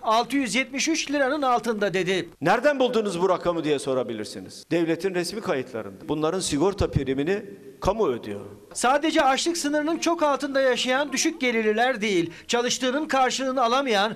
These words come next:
Speaker 1: sosyal güvenceden yoksun kitleleri de hatırlattı Kılıçdaroğlu.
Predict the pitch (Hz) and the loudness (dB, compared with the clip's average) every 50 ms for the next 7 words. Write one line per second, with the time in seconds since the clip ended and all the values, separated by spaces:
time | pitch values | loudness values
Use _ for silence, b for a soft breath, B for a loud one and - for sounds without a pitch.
0 | B B B - - 240 233 233 - 269 285 311 320 269 285 277 262 254 220 240 | B B B -2 0 0 0 2 2 2 2 4 2 2 2 2 2 2 0 0
1 | 226 233 214 208 220 233 233 233 - 320 311 - 285 285 294 - 285 269 269 269 | 0 2 2 4 2 2 2 0 -2 -2 0 0 -2 -2 0 0 2 2 2 2
2 | 269 220 226 202 196 - 208 202 208 202 196 214 220 220 214 214 202 - - 214 | 2 2 2 2 2 0 0 2 2 0 0 -2 -4 -2 -2 -2 -2 0 0 0
3 | 208 202 202 202 202 196 175 | 2 2 2 2 0 0 -2